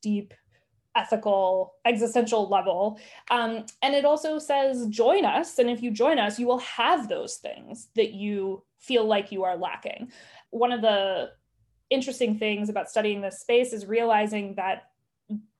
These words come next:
radicalization is a very individualized process, which isn't to say that there aren't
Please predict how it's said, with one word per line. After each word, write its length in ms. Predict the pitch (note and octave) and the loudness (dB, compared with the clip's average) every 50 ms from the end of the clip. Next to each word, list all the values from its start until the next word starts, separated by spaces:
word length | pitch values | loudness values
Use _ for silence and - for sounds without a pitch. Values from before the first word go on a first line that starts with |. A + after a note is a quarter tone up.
| _ - | _ -2
radicalization 1080 | G#3+ A#3+ B3+ C4+ B3+ B3+ B3 A3+ G#3+ G3+ G3 G3+ G#3 A3 A3 - G3+ F#3+ F#3+ F#3 F3+ - - | 2 2 4 4 2 0 0 -2 -2 -2 -2 -2 -2 -2 -2 -2 -4 -4 -4 -6 -8 -8 -6
is 140 | G#3 G#3 G#3 | -6 -4 -4
a 40 | G#3 | -4
very 220 | G3+ G#3 G3+ - | -4 -4 0 2
individualized 800 | - A#3+ A#3 A#3 A3 G#3+ G#3 G3+ F#3 F#3 F#3 F3+ - F3 - - | 2 2 4 2 0 0 0 0 -2 -2 -2 -2 -4 -6 -8 -8
process, 360 | - G3+ F3+ - - G3+ - | -8 -8 -8 -6 -8 -10 -10
which 120 | C#4+ C4+ C#4+ | -8 -8 -8
isn't 220 | F4 E4+ F4 E4+ | -4 -2 -2 -2
to 100 | D#4+ D4 | -2 -2
say 160 | - - A#3 | -4 -2 -2
that 160 | A3 G#3+ G#3 | -2 -2 -2
there 160 | G#3 G3 F#3 - | -2 -4 -4 -2
aren't 280 | F#3+ F#3+ G3+ G3+ G3+ | -2 -2 -2 -4 -6